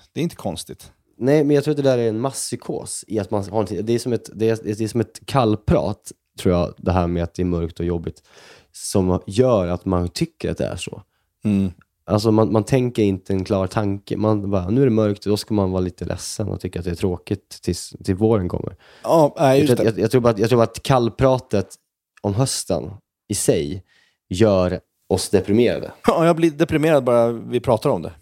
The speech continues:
Speaker 2: Ja, du ser.
Speaker 1: Ja.
Speaker 2: Men, säg det, tänd, det finns en massa fina lampor att tända. Det var, det, det, jag, jag satt jag där här i, liksom, i någon slags,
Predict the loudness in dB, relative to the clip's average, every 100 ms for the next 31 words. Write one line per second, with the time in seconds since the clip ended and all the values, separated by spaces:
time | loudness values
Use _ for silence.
0 | _ _ -2 -2 -2 -6 -10 _ _ _
1 | 2 2 4 2 2 2 2 2 -2 2
2 | 2 2 2 0 0 2 4 4 2 0
3 | 0 -4 -6 -4 -2 0 -2 -2 -4 -4
4 | -4 -4 0 2 4 2 0 0 -2 -2
5 | -4 -6 -4 -4 -4 -4 -8 -12